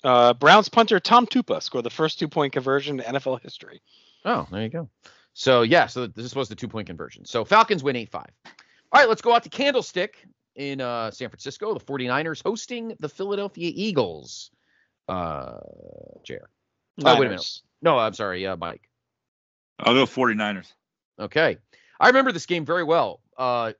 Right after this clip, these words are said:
Speaker 2: Steve Young got benched and started screaming in George Seifert's face. I very much remember this game. Eagles win forty to eight.
Speaker 1: Oof.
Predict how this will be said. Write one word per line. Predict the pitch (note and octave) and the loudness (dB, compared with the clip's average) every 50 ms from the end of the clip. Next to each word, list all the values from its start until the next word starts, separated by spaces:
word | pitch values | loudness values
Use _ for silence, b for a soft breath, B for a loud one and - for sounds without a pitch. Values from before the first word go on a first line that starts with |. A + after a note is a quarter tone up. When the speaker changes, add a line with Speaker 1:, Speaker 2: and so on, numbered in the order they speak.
| _ | _
Speaker 2:
Steve | - - - G3 A3 F3 | -20 -16 -8 -8 -6 -2
Young | D#3 F#3 A3 G3+ | 0 0 0 0
got | C#3+ A2+ F2+ E2 - | -2 -6 -8 -6 0
benched | E3 E3+ F#3+ C#3+ - - - - - _ _ _ _ _ _ _ _ | 0 0 0 0 -4 -14 -20 -20 -20 _ _ _ _ _ _ _ _
and | A#2 A#2+ A#2 | -16 -14 -10
started | - D#3 D3+ B2 G#2+ - | -6 -6 -6 -6 -8 -14
screaming | - - - D3+ D#3+ F#3+ G#3 E3+ C3+ B2 A#2+ A#2+ | -16 -14 -12 -8 -8 -6 -6 -4 -6 -6 -8 -10
in | A#2 A#2+ A2+ | -12 -12 -12
George | A2+ C3 D3+ D#3+ C3 | -8 -8 -8 -8 -8
Seifert's | - - C3+ - - A2+ G#2 - | -10 -12 -14 -12 -12 -14 -14 -14
face. | - - C#3 D#3+ E3 - - - - - _ _ _ _ _ _ _ _ _ | -8 -2 0 0 0 -2 -6 -14 -20 -20 _ _ _ _ _ _ _ _ _
I | - F2 | -16 -10
very | F2 A2+ B2+ | -6 -6 -4
much | B2+ B2 - A2+ | -4 -4 -6 -4
remember | A#2 C3+ D#3+ D#3+ | -4 -4 -4 -4
this | G2 G2+ - | -8 -10 -12
game. | - G2+ E2 D#2+ D2+ - | -10 -12 -12 -12 -12 -8
Eagles | - D3+ D#3+ D3+ D3+ B2 G#2 | -6 -4 -2 -2 -2 -2 0
win | C3 E3 C3 G2+ | -2 -2 -2 -2
forty | - - - D3+ F3 F#3 G3 F#3+ | -6 -4 -2 0 2 2 2 2
to | - A#2+ - C#3 | 0 0 -2 -2
eight. | E3 D3 - _ - _ _ _ _ _ _ _ _ _ _ - | -4 -4 -6 _ -20 _ _ _ _ _ _ _ _ _ _ -12
Speaker 1:
Oof. | G2+ C3+ C3+ A#2 - - - _ | -10 -10 -10 -10 -14 -20 -20 _